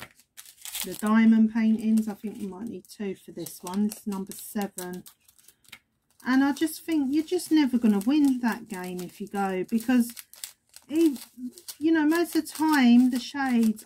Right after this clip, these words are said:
are so different. They're not, they're not the same. They never will be the same. And, you know, you're gonna just stress yourself out about D M C codes,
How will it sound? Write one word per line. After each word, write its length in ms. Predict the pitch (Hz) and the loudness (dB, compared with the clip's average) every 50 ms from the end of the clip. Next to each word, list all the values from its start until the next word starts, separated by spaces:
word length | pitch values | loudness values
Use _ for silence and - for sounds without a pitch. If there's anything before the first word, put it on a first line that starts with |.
| - - | -12 -8
are 140 | 220 220 220 | -8 -6 -6
so 880 | - - - - - 247 220 214 202 202 196 196 202 202 202 202 220 - - | -8 -12 -12 -8 -4 -2 -2 0 0 0 2 2 2 2 2 0 -2 -6 -8
different. 760 | - 208 202 - - - 202 202 208 226 269 302 285 247 - | -8 -8 -8 -8 -10 -8 -4 2 4 4 4 4 0 -4 -2
They're 180 | 233 233 247 247 | 0 2 4 4
not, 360 | 262 285 277 247 208 - - _ _ _ _ - | 4 4 2 0 -2 -4 -8 _ _ _ _ -12
they're 160 | - 269 285 | -8 -4 -2
not 240 | 285 311 302 247 233 | -2 -2 -4 -6 -8
the 80 | - - | -14 -14
same. 420 | - - - 170 170 170 175 180 | -14 -16 -16 -16 -16 -14 -8 -4
They 120 | 208 240 | 0 2
never 280 | 269 285 302 294 - 294 | 2 2 2 0 0 -2
will 340 | 254 247 254 240 233 214 - | 0 2 4 4 4 4 2
be 180 | - 180 175 | -2 -10 -14
the 140 | - - - | -14 -14 -16
same. 600 | - - - - - 214 226 220 226 - 240 233 - - | -16 -16 -14 -14 -12 -12 -12 -12 -10 -10 -12 -12 -12 -12
And, 600 | 196 190 190 190 190 185 185 185 185 180 175 - - - _ - - - - - - - - - _ _ _ _ _ _ _ _ _ _ _ - - | -12 -12 -10 -10 -10 -8 -8 -10 -10 -12 -12 -14 -18 -20 _ -20 -20 -18 -18 -20 -18 -16 -16 -18 _ _ _ _ _ _ _ _ _ _ _ -16 -10
you 100 | - 320 | -6 -2
know, 260 | 302 254 208 190 185 190 185 185 190 - - - - _ - - - - - - - - - - | 0 0 0 -2 -4 -8 -10 -12 -12 -14 -14 -14 -16 _ -18 -18 -18 -18 -18 -20 -20 -18 -12 -8
you're 120 | 269 247 240 | -6 -6 -2
gonna 260 | 277 254 247 233 240 | 2 4 4 2 2
just 280 | - 240 233 - - - | 0 -6 -6 -6 -6 -12
stress 440 | - - - 247 233 - - - | -12 -6 -2 -2 -2 -2 -4 -8
yourself 440 | 226 208 - - 214 202 196 - - | -8 -8 -4 -4 -4 -4 -4 -4 -2
out 320 | 302 320 339 311 226 - 214 | -2 -2 0 -2 -4 -4 -2
about 340 | - 220 214 208 - - | -2 -2 -2 -2 -4 0
D 180 | - 240 226 214 | 4 4 4 4
M 160 | 202 196 202 | 4 0 -4
C 300 | 202 - 285 302 330 349 | -6 -4 -4 -2 -2 -2
codes, 680 | - - - 254 226 185 170 170 165 151 - - - | -4 -4 -2 -2 0 0 -2 -6 -8 -10 -12 -16 -20